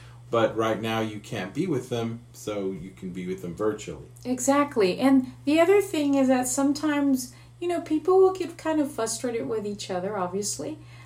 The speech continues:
Speaker 2: Um, we're only human. And so even when you're doing Skype, you can be in one room and the other people, let's say,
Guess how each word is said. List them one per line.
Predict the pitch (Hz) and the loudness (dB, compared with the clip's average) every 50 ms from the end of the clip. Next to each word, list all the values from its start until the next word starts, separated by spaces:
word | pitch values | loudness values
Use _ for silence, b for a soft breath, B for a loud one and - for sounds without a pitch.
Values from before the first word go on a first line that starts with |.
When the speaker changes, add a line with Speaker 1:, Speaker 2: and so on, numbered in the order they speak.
| B - | B -6
Speaker 2:
Um, | - 226 226 226 226 220 220 220 220 214 220 - - | -2 0 2 2 2 2 0 -4 -6 -12 -14 -10 -8
we're | 233 214 202 202 - - - - - - | -6 -6 -6 -8 -12 -16 -18 -14 -10 -8
only | 214 214 220 226 233 | -8 -6 -6 -6 -6
human. | - - - 214 190 190 196 202 208 B B B B B - | -6 -6 -4 -4 -4 -4 -4 -6 -8 B B B B B 0
And | 240 254 254 | 2 2 4
so | - 294 285 269 262 262 - - - | 6 8 8 8 6 4 0 -6 -4
even | 254 277 302 311 349 359 349 | -2 0 0 2 2 2 2
when | 339 320 294 | 2 2 2
you're | 277 262 247 | 2 2 2
doing | - 254 262 262 254 233 | 2 4 4 4 4 4
Skype, | 226 - - - - - 302 330 349 320 262 262 - - B B B B B B B - | 2 0 0 0 -2 -2 -4 -2 -2 -2 -4 -4 -6 -8 B B B B B B B -4
you | 233 247 254 | 0 2 2
can | 254 - 294 277 262 | 2 2 4 4 4
be | 254 262 262 269 | 6 6 6 6
in | 254 226 214 | 6 4 0
one | 196 196 226 262 302 302 269 226 | 0 2 4 6 6 6 4 4
room | 202 190 185 185 196 - - | 2 0 -2 -2 -2 -4 -4
and | 240 233 233 | -4 -2 -2
the | 233 233 233 233 | 0 0 0 2
other | 262 302 349 339 | 2 2 0 0
people, | - - 226 208 - - 214 208 | 0 -4 -6 -6 -4 -4 -2 -2
let's | 220 220 220 - | -2 -2 -2 -2
say, | - 254 240 240 240 233 233 233 | -4 -2 0 2 2 2 2 0